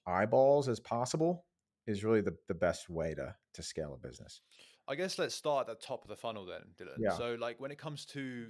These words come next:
Speaker 2: generating a lead, and you talked about the different ways you can do that, obviously, like, the lead magnets,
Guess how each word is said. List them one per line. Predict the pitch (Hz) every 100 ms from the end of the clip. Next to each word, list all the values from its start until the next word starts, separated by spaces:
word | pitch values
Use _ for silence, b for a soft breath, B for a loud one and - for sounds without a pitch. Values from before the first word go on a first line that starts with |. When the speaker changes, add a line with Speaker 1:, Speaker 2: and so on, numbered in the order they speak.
| 107
Speaker 2:
generating | - 127 120 113 113 - 110
a | 101
lead, | 104 113 92 95 -
and | 110
you | 120
talked | 151 151 110
about | 117 110 98
the | 98
different | 92 101 107 98
ways | 98 90
you | 95
can | 98
do | 101 98
that, | 98
obviously, | 95 - 92
like, | 87
the | 95
lead | 101 98
magnets, | 101 101 101 98